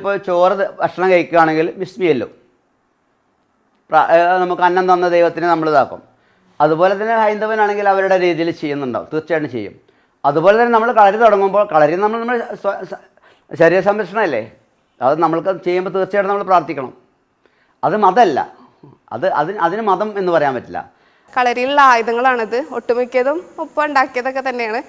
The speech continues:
Speaker 2: നമ്മൾ ഇവിടെ വരുന്ന ചു-, ഏ, പരിചയാണ്, പരിചയം, വാളും പരിചയാണ്. എല്ലാ, ആ, വ-, കളരി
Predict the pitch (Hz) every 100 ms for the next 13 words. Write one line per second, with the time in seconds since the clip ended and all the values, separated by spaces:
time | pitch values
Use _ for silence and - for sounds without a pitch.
0 | - _ 233 240 262 240 254 269 254 277
1 | 285 302 - 247 240 240 - 254 233 226
2 | 269 226 339 - _ 247 233 226 269 240
3 | 247 277 240 233 226 220 247 - - -
4 | - 226 240 240 233 247 277 339 339 -
5 | - 269 262 262 254 254 - 269 254